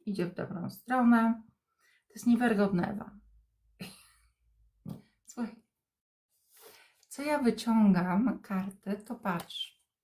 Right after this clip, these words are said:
Ja same miecze <laughs> wyciągam. No po prostu leżą karty, tak, leżą. Leżą. I ja po prostu wyciągam na chybił trafił i patrz, same,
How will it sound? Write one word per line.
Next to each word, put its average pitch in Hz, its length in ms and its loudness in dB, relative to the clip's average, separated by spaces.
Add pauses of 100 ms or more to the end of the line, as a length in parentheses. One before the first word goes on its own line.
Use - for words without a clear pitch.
(2000)
Ja 226 140 0
same 240 360 4
miecze 277 400 -2
<laughs> 220 60 0
wyciągam. - 720 -10
No 233 140 0
po 381 100 0
prostu 392 320 0
leżą 277 340 4
karty, 185 360 2
tak, - 220 -6
leżą. 208 300 0 (840)
Leżą. 175 340 -8 (960)
I 196 60 -4
ja 233 120 2
po 233 120 0
prostu 220 320 -2
wyciągam 208 480 6
na 196 100 8
chybił 196 360 2
trafił 175 460 -2
i - 140 -4
patrz, - 360 -10
same, 208 320 0